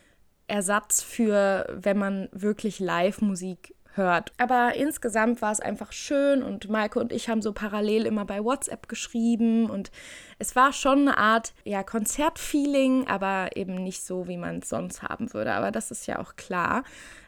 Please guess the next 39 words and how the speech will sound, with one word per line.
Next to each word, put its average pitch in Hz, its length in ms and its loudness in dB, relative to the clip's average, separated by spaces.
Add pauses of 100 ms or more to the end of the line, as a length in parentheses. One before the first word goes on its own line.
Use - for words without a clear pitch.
(100)
Ich - 140 -4
hatte 269 180 4
dann 254 180 4
ja 247 160 4
auch 233 60 -4
erwähnt, 214 380 2
dass 226 140 -2
Niall 220 500 6 (160)
die 214 680 -4
ganzen 254 440 4
Erlöse 240 640 2
von 226 220 0
den 202 240 -4
Tickets - 880 -4 (100)
an 233 220 6
seine 214 240 2
Crew 247 320 0
gespendet 185 500 -2
hat, 247 180 -2
die 240 60 2
normalerweise 190 720 0
mit 180 180 -8
ihm 190 140 -6
auf 180 220 -6
Tour - 440 -2
ist. - 260 -4 (380)
Und 208 100 0
das 214 120 -2
bringt 240 240 2
mich 233 140 -2
so 226 80 0
ein 214 120 -2
bisschen 240 680 4 (540)
dahin, 220 960 6
wo 214 120 6
ich - 160 4
<laughs> - 180 0
hin 285 340 12
will 247 340 10